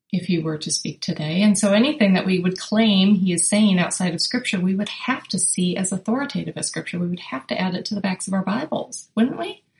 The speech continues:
But the problem with all of these claims to extra biblical revelation is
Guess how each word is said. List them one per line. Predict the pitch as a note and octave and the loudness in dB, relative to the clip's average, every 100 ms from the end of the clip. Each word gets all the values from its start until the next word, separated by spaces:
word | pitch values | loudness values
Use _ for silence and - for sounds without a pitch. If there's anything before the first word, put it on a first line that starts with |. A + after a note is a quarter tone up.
| - - - - - | -20 -16 -10 -10 -2
But | D4 | 2
the | C#4+ | 2
problem | C4 D4+ D#4+ A3+ A3 | 4 6 6 8 8
with | A3+ G3+ - - - _ G3+ | 6 4 -6 -20 -20 _ 4
all | A3+ C4+ | 4 4
of | A#3 G#3 | 0 2
these | G3+ G3 F#3+ - - _ | 2 4 2 -2 -8 _
claims | - A3 A#3+ A3+ G3 A3+ - | -2 4 6 6 6 6 4
to | - | -2
extra | F#3 - | -2 -2
biblical | G3+ F#3+ F#3+ F#3 | 0 0 0 0
revelation | F#3 F3+ E3+ G3+ B3+ - F#3+ G3 | 0 -2 0 0 2 2 4 4
is | - G#3+ G3+ - | 2 2 2 0